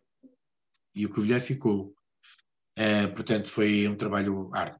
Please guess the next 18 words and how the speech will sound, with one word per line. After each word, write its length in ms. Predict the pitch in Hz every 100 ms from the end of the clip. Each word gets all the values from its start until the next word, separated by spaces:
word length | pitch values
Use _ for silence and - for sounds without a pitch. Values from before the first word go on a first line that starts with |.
| -
Aquilo 260 | 190 247 -
que 100 | 180
me 140 | 151
levou 240 | 127 123
a 80 | 120
trocar, 460 | 117 - 165 185 180 -
principalmente, 680 | 151 - 135 147 170 -
é, 400 | 139 135 123 123
é 60 | 131
o 60 |
seguinte. 320 | 117 - - - -
Nós, 300 | 151 165 165 - - - - -
nós 160 | - 147
temos 180 | 170 160
que 60 |
estar 220 | - 147 135
num 120 | 131
sítio 500 | - 151 147 151